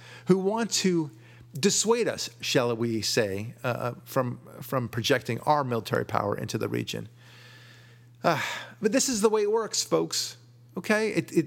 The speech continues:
it's gonna be this way. You, if you wanna deal with the bully, guess what? The bully is going to, to, to scare and try to intimidate you. But you, if you, if you show 'em your own muscle and you actually prepare for a fight with them,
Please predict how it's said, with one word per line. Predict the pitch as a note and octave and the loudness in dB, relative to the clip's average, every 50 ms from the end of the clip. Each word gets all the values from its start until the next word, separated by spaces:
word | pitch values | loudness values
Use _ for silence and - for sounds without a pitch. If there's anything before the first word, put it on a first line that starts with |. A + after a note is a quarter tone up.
| - | 2
it's | - D#3 - - | 0 0 0 -2
gonna | - - G#3 A3 A3+ A#3 | 0 2 2 2 2 0
be | F3 - A3+ A3+ | 0 2 0 2
this | G#3 A3 G3 - - | 2 2 0 0 -2
way. | D3+ A#2 G2 G2+ G2+ - - - | -2 -2 -2 -4 -10 -14 -12 -2
You, | - D3+ F3 E3+ - | 0 0 0 2 0
if | F3 E3+ - - | 0 0 2 0
you | E3+ | 0
wanna | D#3+ F#3 G#3 A#3+ | 0 2 0 0
deal | F#3 D#3 G3 F#3+ | 0 2 2 2
with | F#3 F3+ - | 2 2 -2
the | - | -2
bully, | B2 - C#3 C3 B2 B2 B2+ | 0 2 2 2 2 2 0
guess | B2 D3+ C#3+ C#3 - B2 | 0 0 0 0 2 0
what? | C#3 A#2 G#2+ | 0 0 0
The | - | -4
bully | A#2 A#2+ D3+ E3+ F3 D#3 | -4 0 0 0 0 0
is | - - C3+ A2 - | 0 0 -2 -2 -2
going | - B2+ B2 A#2 A2 | -4 -4 -4 -4 -4
to, | - - - B2 A2+ A2 A2 - - - - - - - - - - - - | -6 -6 -4 -2 -2 -2 -4 -10 -16 -20 -20 -20 -20 -20 -20 -20 -20 -12 0
to, | - D3 B2 | 0 0 2
to | - - C3 | 2 0 0
scare | - - - D3+ D3 D3 C3 A#2+ | 0 2 2 2 2 4 2 2
and | A2 G#2 | 0 -2
try | - - C#3 C3 B2 | -2 0 0 0 0
to | A#2+ - - - | -2 -6 -6 -6
intimidate | B2 A2 - - - D#3 C#3+ C3 A#2 G#2+ - | -6 -6 -4 -2 -2 0 2 2 0 0 -2
you. | - G#2+ G2+ G2 - - - - - - - - - - | -4 -6 -8 -8 -12 -16 -20 -20 -20 -20 -20 -20 -6 -2
But | - D#3+ - | -2 -2 -2
you, | - F3 - - - | -2 -6 -6 -6 -6
if | - - - | -8 -4 0
you, | E3+ G#3 A3 F#3+ - | 0 0 0 0 0
if | - D#3 D#3 - - | 0 0 0 2 0
you | G3 G#3 | 0 0
show | - - G#3 F#3 | 2 2 2 2
'em | F3 D#3+ | 2 0
your | D3+ C#3+ C#3 | 0 0 0
own | D3 D3+ C3+ | 0 0 0
muscle | A#2+ A#2 B2 - - A2+ - - | -2 -2 -2 -4 -6 -6 -6 -6
and | - A#2 | -4 -4
you | A2+ A2+ | -2 -2
actually | A#2 B2+ - - | -2 -4 -4 -2
prepare | A#2+ B2 A#2 - B2+ B2+ B2+ | -2 -2 0 2 0 0 2
for | - C3 B2 | 2 0 0
a | A#2+ | 2
fight | - - A2+ A2+ A2+ | 2 0 0 0 -2
with | A2 G2+ | -4 -2
them, | - A2 A#2 A#2 | 0 -2 -2 -2